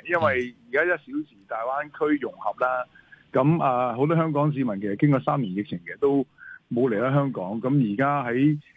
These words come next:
交通咁方便，而喺個性價比呢上面一啲唔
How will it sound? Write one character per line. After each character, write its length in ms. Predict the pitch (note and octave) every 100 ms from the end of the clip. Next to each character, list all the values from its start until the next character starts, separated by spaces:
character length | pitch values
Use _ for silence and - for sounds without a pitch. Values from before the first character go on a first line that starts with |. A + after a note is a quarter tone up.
| - -
交 200 | D#3+ D#3
通 120 | E3
咁 180 | C#3 A#2+
方 260 | D#3 D3+
便， 160 | D3 A2
而 560 | F#2+ F#2+ F#2 F#2 F#2+ C3
喺 60 |
個 140 | D3 B2+
性 240 | C3+ B2+
價 200 | A#2 A#2
比 160 | C3 B2
呢 160 | C3+
上 160 | B2+ G#2+
面 180 | G#2 A2+
一 40 |
啲 220 | C#3 C#3
唔 80 | A#2+